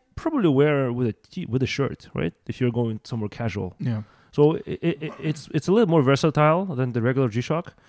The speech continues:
Speaker 1: and I'm, you know, very happy with it. I, you know, in terms of quality, the looks, uh, it, it, it's a beautiful watch.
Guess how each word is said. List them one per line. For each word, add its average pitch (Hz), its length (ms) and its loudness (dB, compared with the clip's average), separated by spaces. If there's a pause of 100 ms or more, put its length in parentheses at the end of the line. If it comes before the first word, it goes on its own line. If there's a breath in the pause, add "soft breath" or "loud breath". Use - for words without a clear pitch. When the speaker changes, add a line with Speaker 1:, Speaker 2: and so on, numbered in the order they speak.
(200 soft breath)
Speaker 1:
and 185 240 -2
I'm, 117 400 -2
you 117 80 0
know, 110 80 0
very 120 200 0
happy 127 200 0
with 98 140 -2
it. 95 200 -10 (140)
I, 127 380 -2 (200)
you 127 140 -8
know, 113 180 -10
in 127 120 -8
terms 156 160 -2
of 143 100 -2
quality, 131 640 0
the 107 120 -4
looks, 120 500 -6
uh, 107 40 -8
it, 104 340 -8
it, 113 240 -10
it's 123 160 -10
a 120 40 -12
beautiful 110 680 -12
watch. 104 320 -12